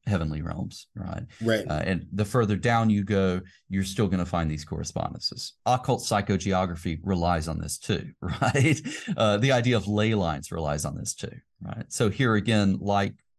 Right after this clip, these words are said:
Speaker 1: Lonrho, we're getting in the weeds, right? We're getting lost in these, in this mesh of connection.
Speaker 2: <laughs>
Speaker 1: But the play, the, the, the, in tarot, the symbol, the first symbol that indicates "as above, so below" is the magician,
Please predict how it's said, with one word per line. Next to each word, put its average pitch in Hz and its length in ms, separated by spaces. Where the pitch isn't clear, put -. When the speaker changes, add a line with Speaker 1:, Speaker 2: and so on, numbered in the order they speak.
Speaker 1:
Lonrho, 101 760
we're 95 120
getting 98 280
in 85 100
the 80 100
weeds, 90 640
right? 80 340
We're 104 120
getting 98 240
lost 92 380
in 92 80
these, - 400
in 90 140
this 80 200
mesh 87 420
of - 320
connection. - 800
Speaker 2:
<laughs> - 60
Speaker 1:
But 147 220
the 147 80
play, 190 300
the, 143 200
the, 135 260
the, 120 400
in 120 200
tarot, 147 420
the 101 120
symbol, 101 680
the 104 100
first - 300
symbol 98 260
that 92 140
indicates 92 480
"as 90 160
above, 87 260
so 85 160
below" 87 280
is 82 140
the 85 80
magician, 76 520